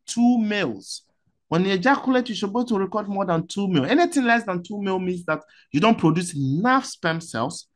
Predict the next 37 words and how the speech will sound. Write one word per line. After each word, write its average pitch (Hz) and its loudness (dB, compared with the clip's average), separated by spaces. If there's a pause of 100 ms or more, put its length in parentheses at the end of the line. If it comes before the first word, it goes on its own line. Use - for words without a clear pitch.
(240)
or 147 2
enough 220 4
semen. 170 -6
Enough 269 2
semen 208 0
can 170 2
be 196 -2
a 165 2
problem 180 -2
from 151 -6
the 131 -4
seminal 151 -4
vesicle 175 -6
or 131 0
the 120 -2
prostate. - -14 (640)
Okay? 151 -4 (360)
So 170 4
these 240 6
are 247 2
the 151 -2
other 196 -2
factors 160 -6
we 117 -10
consider. 120 -4
The 123 -4
time 214 0
it 143 0
came 156 0
to 156 -14
the 113 -6
lab. 113 -4
It's 117 -6
more 208 0
than 160 2
one 165 0
hour, 151 2